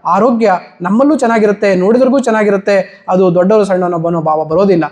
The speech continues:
ಸತ್ಯಪರಹ, ನೋಡಿ, ಎಲ್ಲರೂ ಸತ್ಯ ಹರಿಶ್ಚಂದ್ರ ಆಗಕ್ಕಾಗೋದಿಲ್ಲ, ಆದ್ರೆ ಎಷ್ಟು ಸಾಧ್ಯವೋ ಅಷ್ಟು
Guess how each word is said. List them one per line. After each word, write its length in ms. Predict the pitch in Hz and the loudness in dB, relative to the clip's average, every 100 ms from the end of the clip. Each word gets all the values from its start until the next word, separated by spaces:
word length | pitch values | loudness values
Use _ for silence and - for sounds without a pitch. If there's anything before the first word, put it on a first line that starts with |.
| - _ - | -12 _ -12
ಸತ್ಯಪರಹ, 640 | - 240 - 285 233 196 175 - - - | -6 -4 -2 -2 0 -2 -4 -6 -18 -4
ನೋಡಿ, 200 | 190 226 | 0 2
ಎಲ್ಲರೂ 640 | 202 208 240 247 226 - - _ - | 2 2 2 2 0 -8 -20 _ -6
ಸತ್ಯ 240 | 208 202 | -6 -2
ಹರಿಶ್ಚಂದ್ರ 360 | 247 247 247 233 | -2 0 -2 0
ಆಗಕ್ಕಾಗೋದಿಲ್ಲ, 640 | 214 220 214 208 254 247 196 - - _ 165 | 0 0 0 0 2 2 0 -4 -18 _ -2
ಆದ್ರೆ 240 | 190 196 | 0 2
ಎಷ್ಟು 340 | 190 208 - | 0 -2 -2
ಸಾಧ್ಯವೋ 500 | 320 247 214 226 226 | 0 2 2 2 2
ಅಷ್ಟು 520 | 208 190 - 226 180 | 0 -6 -2 -2 -2